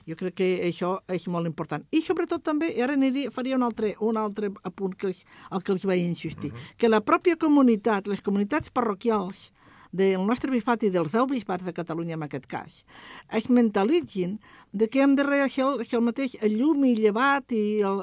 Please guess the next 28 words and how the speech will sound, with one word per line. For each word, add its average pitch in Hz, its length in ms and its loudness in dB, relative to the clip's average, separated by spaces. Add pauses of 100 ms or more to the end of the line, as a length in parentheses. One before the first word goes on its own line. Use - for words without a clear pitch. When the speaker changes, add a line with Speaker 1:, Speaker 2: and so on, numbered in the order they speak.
(120)
Speaker 1:
la 202 120 0
sal 254 260 2
de 226 100 2
la 196 120 2
terra. 190 300 0
És 208 80 0
a 220 40 2
dir, 208 160 0
nosaltres 247 440 0
ens 233 180 0
hem 277 140 2
de 247 100 2
donar 233 240 -2
compte 240 400 -2 (320)
d'aquesta 262 340 -4
societat 247 480 -4
tan 214 160 -2
injusta, 196 540 -4
amb 180 100 -6
aquestes 247 340 -6
mancances, 180 680 -6 (300)
i 262 180 2
hem 311 160 4
de 294 200 0 (100)
contaminar 247 760 4
el 311 80 2
nostre 269 360 -2
entorn. 247 500 -2